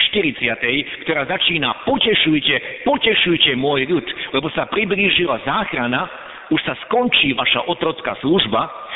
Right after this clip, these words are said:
všetky tieto kapitoly prinášajú nádej, prinášajú nový pohľad, prinášajú ten Boží pohľad.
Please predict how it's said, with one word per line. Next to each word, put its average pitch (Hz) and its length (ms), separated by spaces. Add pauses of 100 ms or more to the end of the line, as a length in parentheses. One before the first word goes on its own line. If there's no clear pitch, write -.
(140)
všetky 269 380
tieto 214 320
kapitoly 180 640 (180)
prinášajú 175 540
nádej, 156 480 (560)
prinášajú 180 720
nový 202 460
pohľad, 160 420 (1040)
prinášajú 120 560
ten 87 160 (400)
Boží 131 340
pohľad. 71 400